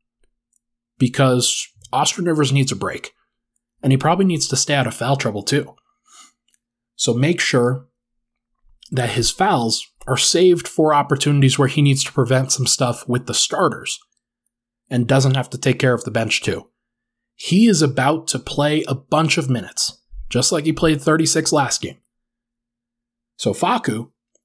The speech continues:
probably the right guy, honestly, to play. And it would be Davon Reed. Let's be honest about this. This is where not bringing up Davon Reed is a really, really big problem.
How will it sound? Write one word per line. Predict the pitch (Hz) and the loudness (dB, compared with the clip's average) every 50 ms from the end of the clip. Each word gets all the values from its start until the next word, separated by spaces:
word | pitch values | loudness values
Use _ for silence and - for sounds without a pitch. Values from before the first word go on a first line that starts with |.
| _ _ _ - | _ _ _ -20
probably | - - - 120 123 156 170 180 170 196 190 | -12 -6 -4 -2 0 0 -2 0 2 2 2
the | 190 190 165 | 2 2 2
right | 156 165 165 156 160 | 0 0 0 0 -2
guy, | - 139 170 170 117 - 123 - _ _ _ _ - | -2 -2 -2 -2 -2 -6 -8 -10 _ _ _ _ -6
honestly, | - 135 131 127 123 117 - - 117 117 127 135 - _ _ _ - - - - - - - - - - - - - _ _ _ _ _ _ _ _ _ _ _ _ _ _ _ - | -2 0 2 2 2 0 -2 -2 -2 -4 -4 -4 -8 _ _ _ -12 -10 -10 -10 -10 -14 -16 -16 -16 -18 -18 -20 -20 _ _ _ _ _ _ _ _ _ _ _ _ _ _ _ -2
to | 139 143 | -2 0
play. | 139 - 151 185 214 127 85 - _ _ _ _ _ _ _ _ _ _ _ _ _ _ _ _ _ _ _ _ _ _ | 0 0 -2 -2 -2 -6 -8 -12 _ _ _ _ _ _ _ _ _ _ _ _ _ _ _ _ _ _ _ _ _ _
And | - 190 196 | 2 4 4
it | 190 | 4
would | 180 180 240 247 196 | 4 4 2 2 4
be | 220 208 | 4 4
Davon | 175 202 196 190 185 180 170 165 | 4 4 2 2 0 0 0 0
Reed. | 160 135 - - - _ _ - | 0 0 0 -2 -8 _ _ -2
Let's | 175 180 - | -2 -2 0
be | - 220 208 | 0 0 0
honest | 196 185 175 135 - | 2 2 2 0 0
about | 143 131 123 110 - | 0 0 0 0 -2
this. | - 104 - - - _ _ _ _ _ _ _ - | -4 -6 -6 -6 -10 _ _ _ _ _ _ _ -4
This | 131 160 170 - - | -2 0 0 2 0
is | 190 160 156 | -2 -2 -2
where | - 190 185 180 180 180 170 175 - - - - _ _ _ _ - | 0 0 2 2 2 0 -2 -4 -10 -20 -20 -20 _ _ _ _ -4
not | 123 120 139 160 175 170 - | 0 2 4 4 2 2 2
bringing | 185 180 180 175 165 165 | 0 0 0 0 0 -2
up | 160 - | -2 0
Davon | - 156 160 160 160 160 156 156 | 2 2 2 4 2 2 2 2
Reed | 185 240 214 143 135 139 - - _ _ _ _ _ _ _ _ _ _ _ _ _ - | 2 2 4 2 2 2 -2 -10 _ _ _ _ _ _ _ _ _ _ _ _ _ -4
is | 165 165 165 | -4 0 0
a | 160 151 | 0 0
really, | 147 147 156 165 170 170 160 | 0 0 0 0 2 2 2
really | 165 156 160 160 165 165 | 0 0 0 2 2 2
big | 160 165 160 147 | 4 2 0 0
problem. | 135 - 160 170 156 135 98 - | 0 -2 0 0 0 -2 -2 -10